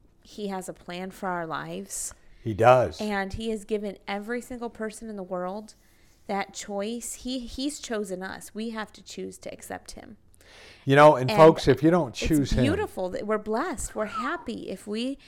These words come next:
Speaker 1: choose to accept the fact that he's chosen us, if we choose to stop fighting him and surrender to him,
Speaker 2: The
Speaker 1: the
Speaker 2: Most
Speaker 1: blessing
Speaker 2: High,
Speaker 1: that
Speaker 2: mighty
Speaker 1: comes.
Speaker 2: God, the true and living God, the only God, the real God, the God that can be at everybody's, uh,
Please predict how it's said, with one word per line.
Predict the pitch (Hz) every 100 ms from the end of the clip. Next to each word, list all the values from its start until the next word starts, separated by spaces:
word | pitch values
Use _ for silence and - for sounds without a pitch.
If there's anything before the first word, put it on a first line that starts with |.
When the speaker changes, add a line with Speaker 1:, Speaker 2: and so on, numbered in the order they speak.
| - - _
Speaker 1:
choose | - 262 269
to | -
accept | - - - 233 - - - - - _ _
the | 214
fact | 233 220
that | 208 185
he's | 220 208 -
chosen | - 190 190 180
us, | - 175 - - -
if | 196
we | 214
choose | - 226 -
to | 214
stop | - 208 214 - -
fighting | - 196 208 226
him | 190 185 190 196
and | 190
surrender | - 190 196 226 226
to |
him, | 185
Speaker 2:
The | 165
Speaker 1:
the | 131
Speaker 2:
Most | 131 147
Speaker 1:
blessing | - -
Speaker 2:
High, | 156 139
Speaker 1:
that | 113 113
Speaker 2:
mighty | 127 131
Speaker 1:
comes. | 113 95
Speaker 2:
God, | 113 107 98
the | 107 - -
true | - 180 160
and | 120
living | 127 110 107
God, | 98 95 98
the | 101 -
only | 156 160 127
God, | 98 101 98 92
the |
real | 101 117 143 110
God, | 98 98 95 92
the | 95
God | 117 123 120
that | -
can | 110
be | 107
at | 98
everybody's, | - 127 123 110 110 104 - - - - - _ -
uh, | 135 110 107 50 50